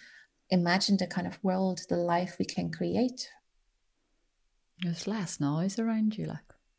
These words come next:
Speaker 1: Mm-hmm.
Speaker 2: So you can actually possibly hear. And then depending on what's being said, that can either be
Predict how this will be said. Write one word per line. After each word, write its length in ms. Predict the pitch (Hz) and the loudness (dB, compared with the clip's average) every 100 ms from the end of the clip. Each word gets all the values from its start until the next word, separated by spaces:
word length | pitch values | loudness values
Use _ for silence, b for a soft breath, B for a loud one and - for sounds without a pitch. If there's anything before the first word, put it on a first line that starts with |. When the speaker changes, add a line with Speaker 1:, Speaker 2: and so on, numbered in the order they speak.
| - | 0
Speaker 1:
Mm-hmm. 180 | 202 208 202 - | 2 2 -2 -8
Speaker 2:
So 140 | - 147 | -8 -4
you 40 | |
can 140 | 156 | -2
actually 360 | - 165 - 156 | 0 -2 -4 -10
possibly 500 | - 147 - - 151 | -6 -6 -4 -4 -4
hear. 500 | - 151 151 160 - _ _ _ _ _ _ _ _ _ _ | -2 -2 0 -2 -6 _ _ _ _ _ _ _ _ _ _
And 80 | 151 | -2
then 100 | 160 | 0
depending 460 | 151 - 151 156 156 | 0 0 0 2 2
on 200 | 156 156 - | 0 -2 -8
what's 340 | - - 151 - | -10 -6 -4 -4
being 200 | 151 156 | -2 -2
said, 440 | - 151 151 151 | -2 0 0 0
that 180 | 156 156 | -4 -6
can 160 | - 151 | -4 -4
either 220 | 147 147 | -2 -4
be 360 | 147 147 143 | -2 -4 -6